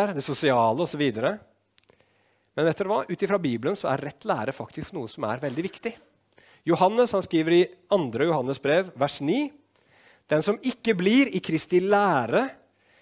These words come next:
men går utover den, er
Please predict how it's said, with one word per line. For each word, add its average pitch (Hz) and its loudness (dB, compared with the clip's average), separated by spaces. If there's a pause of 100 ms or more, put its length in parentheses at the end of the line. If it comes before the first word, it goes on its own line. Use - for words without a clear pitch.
(120)
men 160 2
går 196 8
utover 233 2
den, 285 2 (720)
er 180 4